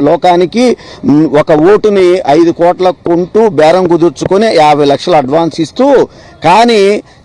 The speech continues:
చంద్రబాబు నాయుడు ఆదేశాల మేరకు ఒక ఓటుని ఐదు కోట్లకి బేరం కుదుర్చుకొని యాభై లక్షలు అడ్వాన్స్ ఇస్తూ,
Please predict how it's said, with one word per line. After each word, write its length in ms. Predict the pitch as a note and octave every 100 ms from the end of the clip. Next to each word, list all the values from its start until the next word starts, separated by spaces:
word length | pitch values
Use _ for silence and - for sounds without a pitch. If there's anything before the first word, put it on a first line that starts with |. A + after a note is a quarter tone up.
| -
చంద్రబాబు 480 | D3 F3+ G3+ A3 A3
నాయుడు 400 | A3 G#3 G#3 G3
ఆదేశాల 680 | F#3 F3+ F3 F3+ - E3+ E3
మేరకు 500 | D3+ D3 C#3+ - G3
ఒక 380 | A#3+ F3+ D#3+ F3
ఓటుని 420 | E3+ G3+ G3+ G3+
ఐదు 200 | E3+ E3
కోట్లకి 400 | F3+ F#3 F#3 E3
బేరం 380 | C#3 E3 F#3 F3
కుదుర్చుకొని 480 | D#3 E3 - E3
యాభై 280 | D3 D3 C#3+
లక్షలు 380 | C#3 C3+ F3+ G3
అడ్వాన్స్ 520 | D#3+ C3 D#3 E3+ -
ఇస్తూ, 400 | D3+ - F#3 A#3